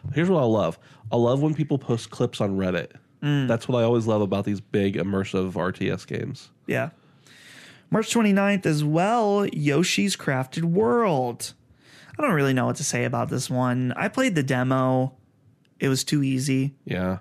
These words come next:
Speaker 2: I don't know if it's for me.
Speaker 1: It's pro-, it might not be. That's okay.
Speaker 2: But it's fine.
Speaker 1: Are you a Yoshi fan?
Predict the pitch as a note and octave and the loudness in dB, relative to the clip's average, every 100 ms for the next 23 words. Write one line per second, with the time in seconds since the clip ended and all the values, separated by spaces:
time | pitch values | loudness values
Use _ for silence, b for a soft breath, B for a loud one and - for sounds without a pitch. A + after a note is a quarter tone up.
0 | - C#3 D3 D#3 D3 - D3 D3 D3 D3+ | -4 0 2 2 0 -2 -2 0 0 0
1 | D#3 D#3 - A#2+ - - - A#2+ A2+ A#2 | 0 -4 -10 -10 -6 -4 -2 0 2 2
2 | C#3+ E3+ G3+ - - - - C3+ E3 C#3 | 0 0 0 -2 -4 -6 -2 -2 -2 -4
3 | - _ - C3+ C3 B2 - _ _ _ | -8 _ -2 0 0 -2 -4 _ _ _
4 | _ _ _ - G#3+ - - G#2+ A2 - | _ _ _ -10 -8 -8 -10 -12 -10 -8
5 | D3 - - A2+ A#2 A2 G2 G2+ A2 - | -10 -6 -2 2 4 4 2 2 -2 -2
6 | F2+ G#2+ | -2 -4